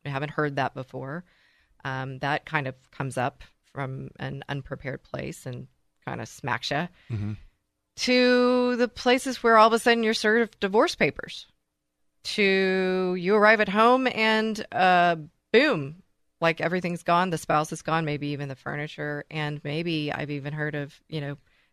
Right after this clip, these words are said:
Speaker 2: The
Speaker 1: "Hey, I want a
Speaker 2: cooktop.
Speaker 1: divorce."
Speaker 2: Sometimes the cooktop is gone.
Speaker 1: <laughs> Sometimes that sounds like you have a
Speaker 2: I,
Speaker 1: story about
Speaker 2: oh,
Speaker 1: the cooktop.
Speaker 2: ceiling fans, cooktops,
Speaker 1: Yeah.
Speaker 2: doors. <laughs>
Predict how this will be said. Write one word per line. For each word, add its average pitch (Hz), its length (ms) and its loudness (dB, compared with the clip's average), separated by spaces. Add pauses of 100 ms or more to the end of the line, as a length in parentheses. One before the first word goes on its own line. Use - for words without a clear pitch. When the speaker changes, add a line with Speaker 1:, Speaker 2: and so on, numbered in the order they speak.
Speaker 2:
The - 80 2
Speaker 1:
"Hey, 202 60 4
I 180 80 6
want 185 140 4
a - 40 6
Speaker 2:
cooktop. 110 60 6
Speaker 1:
divorce." 170 420 -6
Speaker 2:
Sometimes 135 400 0
the 143 60 2
cooktop - 460 0
is 85 120 -6
gone. 76 240 -14 (140)
Speaker 1:
<laughs> - 120 -4
Sometimes 277 720 4 (340)
that 175 180 2
sounds 175 220 0
like 180 140 -2
you 185 80 0
have - 80 2
a - 20 4
Speaker 2:
I, - 40 2
Speaker 1:
story 220 360 -2
about 131 240 2
Speaker 2:
oh, 143 60 0
Speaker 1:
the 156 120 -6
cooktop. - 260 -8 (580)
Speaker 2:
ceiling 123 400 -4
fans, 127 420 -2
cooktops, - 800 0 (160)
Speaker 1:
Yeah. 160 420 -4
Speaker 2:
doors. 123 500 4
<laughs> - 40 -2